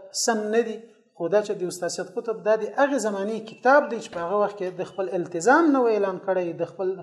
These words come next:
پخواني عهد نه براعت نه و اعلان کړی، نو طبیعي ده چې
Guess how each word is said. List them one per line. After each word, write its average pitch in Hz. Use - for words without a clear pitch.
پخواني 196
عهد 202
نه 170
براعت 196
نه 269
و 254
اعلان 185
کړی، 190
نو 208
طبیعي 269
ده 240
چې 190